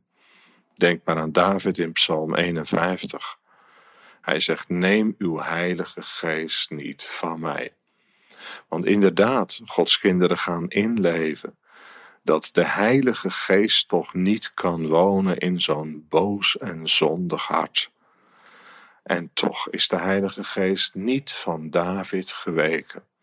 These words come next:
maar hij heeft hem gezuiverd, hij heeft hem verzoend. Kennen we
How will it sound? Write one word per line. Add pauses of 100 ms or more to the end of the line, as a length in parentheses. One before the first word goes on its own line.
(560)
maar
hij
heeft
hem
gezuiverd,
hij
heeft
hem (380)
verzoend. (2000)
Kennen
we